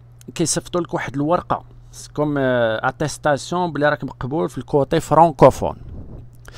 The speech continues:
بصح هادي ما كتعطيكش، ما كتخولكش ل-، لو دروا انك تشد الطياره وتمشي، تمشي ل-، لو كوتي فرانكوفون. آه، خص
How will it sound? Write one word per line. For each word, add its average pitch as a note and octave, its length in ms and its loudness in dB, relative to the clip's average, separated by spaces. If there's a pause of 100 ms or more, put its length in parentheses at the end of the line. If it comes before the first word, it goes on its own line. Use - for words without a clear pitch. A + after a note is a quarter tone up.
(140)
بصح B2 220 0
هادي C#3+ 300 4
ما E3+ 100 2
كتعطيكش، C#3 560 -2
ما C#3+ 60 -4
كتخولكش E3 760 2
ل-، C#3+ 240 8
لو C#3 80 8
دروا D3 460 6
انك C3+ 240 2
تشد - 160 -4
الطياره C3+ 520 6
وتمشي، - 460 -2 (520)
تمشي - 260 4
ل-، A#2 480 6
لو A#2+ 80 6
كوتي A#2+ 280 4
فرانكوفون. G#2 640 0
آه، A#2 500 2 (760)
خص - 680 0